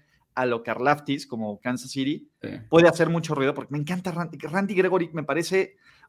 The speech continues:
Speaker 1: un mega fail de los Cowboys en ese lado,
Speaker 2: Sí,
Speaker 1: pero
Speaker 2: sí,
Speaker 1: bueno.
Speaker 2: sí.
Speaker 1: Y Dulcich me
Speaker 2: De
Speaker 1: parece
Speaker 2: acuerdo.
Speaker 1: que también es otro de estos robos del draft. Yo te la, esta te la compro durísimo. Compremos ya.
Speaker 2: Vamos
Speaker 1: Compremos
Speaker 2: con Greg
Speaker 1: ya.
Speaker 2: Dulcich, entonces. Otro refuerzo de los Raiders.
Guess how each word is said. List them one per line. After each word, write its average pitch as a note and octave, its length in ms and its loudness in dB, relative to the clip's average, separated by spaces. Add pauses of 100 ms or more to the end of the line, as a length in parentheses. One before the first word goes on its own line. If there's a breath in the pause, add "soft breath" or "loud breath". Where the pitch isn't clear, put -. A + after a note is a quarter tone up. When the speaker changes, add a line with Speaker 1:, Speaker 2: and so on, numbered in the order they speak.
Speaker 1:
un F#3 240 2
mega C#3+ 300 4
fail E3+ 300 4
de D3+ 80 2
los A#2+ 160 -2
Cowboys A2 600 0
en A#2+ 100 -4
ese B2 180 -2
lado, A#2 140 2
Speaker 2:
Sí, A#2+ 80 -4
Speaker 1:
pero D3 200 8
Speaker 2:
sí, G#2+ 100 4
Speaker 1:
bueno. - 120 -18
Speaker 2:
sí. - 80 -20 (640)
Speaker 1:
Y F#3 320 4
Dulcich A3+ 540 0
me E3+ 100 0
Speaker 2:
De - 60 4
Speaker 1:
parece - 260 6
Speaker 2:
acuerdo. F#2+ 120 -6
Speaker 1:
que - 40 -12
también F3 220 -4
es - 160 -6
otro G3+ 260 4
de G3 60 4
estos F#3 260 -2 (140)
robos F3 240 0
del B2 100 0
draft. A2+ 320 -4 (300)
Yo F3+ 480 8 (180)
te D#3+ 140 6
la, C#3+ 80 8
esta G#3 320 6
te G3 80 0
la D3+ 100 2
compro F3+ 300 2
durísimo. D3 600 0 (260)
Compremos E3+ 640 6
ya. D3+ 400 4 (380)
Speaker 2:
Vamos C#3 220 8
Speaker 1:
Compremos F3 160 6
Speaker 2:
con D#3+ 80 6
Greg E3 160 6
Speaker 1:
ya. D3+ 60 0
Speaker 2:
Dulcich, B2+ 420 2
entonces. A2+ 560 0
Otro G#3 180 6
refuerzo G3 560 8
de F3+ 100 12
los E3 160 6
Raiders. D#3 840 6